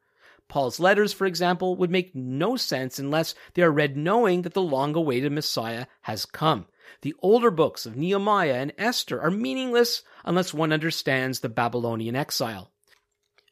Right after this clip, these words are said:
Finally, in order to grasp how the historical scope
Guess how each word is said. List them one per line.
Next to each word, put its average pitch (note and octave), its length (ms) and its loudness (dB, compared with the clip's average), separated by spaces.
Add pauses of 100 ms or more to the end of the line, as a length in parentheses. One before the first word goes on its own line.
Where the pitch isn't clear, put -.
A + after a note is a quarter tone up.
(160)
Finally, G#3+ 800 0
in F3+ 160 -2
order G#3+ 200 2
to G3+ 120 -4
grasp D3+ 600 -2
how D3 100 -2
the C3 100 -4
historical D#3+ 640 2
scope - 560 -2